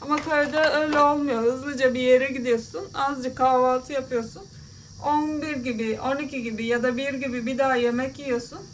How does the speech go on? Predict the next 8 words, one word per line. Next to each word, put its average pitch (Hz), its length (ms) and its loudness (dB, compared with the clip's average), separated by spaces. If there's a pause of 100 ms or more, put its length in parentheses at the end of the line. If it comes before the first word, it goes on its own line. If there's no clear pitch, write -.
(2000)
E, 269 40 6
o 269 180 8
zaman 302 220 0
yediğin 285 420 -2
yemekle 285 440 0
akşam 285 480 0
da 262 60 2
geçmez. 226 480 -2